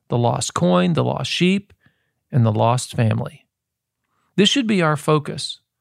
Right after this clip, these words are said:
but that makes us uncomfortable, doesn't it? When I have things I to do, uh, things that I want to do, things that I would like to do,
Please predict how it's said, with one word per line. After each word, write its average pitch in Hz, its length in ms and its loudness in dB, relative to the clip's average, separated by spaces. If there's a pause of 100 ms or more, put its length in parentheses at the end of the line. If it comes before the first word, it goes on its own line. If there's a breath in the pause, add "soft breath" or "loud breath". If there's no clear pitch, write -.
(600)
but 135 120 -2
that 190 180 0
makes 185 260 -2
us 175 140 0
uncomfortable, 165 640 -2
doesn't 131 340 0
it? - 80 -14 (680)
When 139 120 4
I 156 80 4
have 165 380 2 (720 soft breath)
things 165 280 2
I 147 140 2
to 135 80 0
do, 143 480 0
uh, 127 80 -4
things 170 300 0
that 160 100 2
I 156 80 2
want 151 280 2
to 175 60 2
do, 139 200 -2
things 175 340 0
that 175 140 0
I 175 140 2
would 175 140 -2
like 180 340 0
to 165 100 -2
do, 139 280 -4